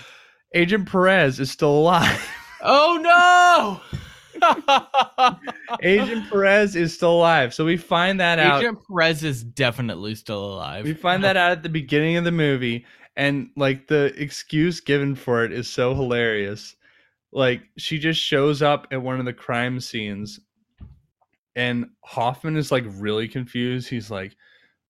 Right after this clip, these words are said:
Speaker 1: "What? She's still here?" He's like, "Yeah, like, we had to,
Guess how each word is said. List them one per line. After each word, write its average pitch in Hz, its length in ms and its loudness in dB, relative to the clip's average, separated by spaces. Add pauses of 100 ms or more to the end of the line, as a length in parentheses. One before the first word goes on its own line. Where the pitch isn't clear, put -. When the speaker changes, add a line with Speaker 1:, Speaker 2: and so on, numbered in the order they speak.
(100)
Speaker 1:
"What? - 220 -12
She's 127 300 -6
still 127 220 0
here?" 131 260 0
He's 135 160 -2
like, 123 180 -4
"Yeah, 127 300 2
like, 117 380 -4 (260)
we 120 140 -6
had 143 300 0
to, 127 340 0